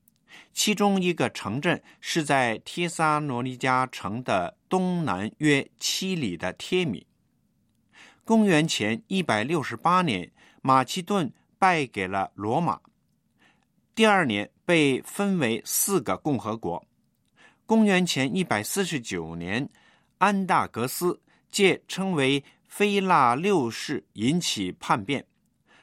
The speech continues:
但他的军队在公元前一百四十八年被马提亚斯打败了。那时，罗马的施恩制度已经是非常的明显，因为马提亚斯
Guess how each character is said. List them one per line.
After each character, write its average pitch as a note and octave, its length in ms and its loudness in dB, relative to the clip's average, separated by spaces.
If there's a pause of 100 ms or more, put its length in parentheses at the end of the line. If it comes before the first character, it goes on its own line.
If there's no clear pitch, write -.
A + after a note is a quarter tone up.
(160)
但 F3 340 0
他 F#3+ 240 -2
的 C#3+ 160 -2
军 G3+ 320 -2
队 F#3 260 -2
在 C3+ 240 0
公 F#3 280 -4
元 D3 200 0
前 A#2 320 -4
一 F3 120 -2
百 G2 180 -2
四 D3 240 -8
十 - 140 -10
八 F3 260 0
年 G2 260 -4 (220)
被 C3+ 340 2 (460)
马 B2 300 4
提 E3 260 -6
亚 D#3+ 240 0
斯 - 380 -6 (200)
打 F#2 220 -2
败 C3 180 0
了。 F2+ 140 -8 (1040)
那 G3+ 140 2
时， B2 320 -4 (240)
罗 F#3+ 300 2
马 B2 240 2
的 G2+ 120 -2
施 F#3 360 -6
恩 F3 240 0
制 C3+ 180 -2
度 G#2 320 -4
已 G#2 160 -4
经 C3 180 -2
是 A2 200 -6
非 F#3 280 0
常 A2 240 -6
的 A2 120 -6
明 F#2 240 -6
显， A2 240 -8 (440)
因 G3 160 2
为 D3 200 2 (600)
马 C3+ 220 4
提 F#3 220 -4
亚 E3+ 220 0
斯 - 360 -6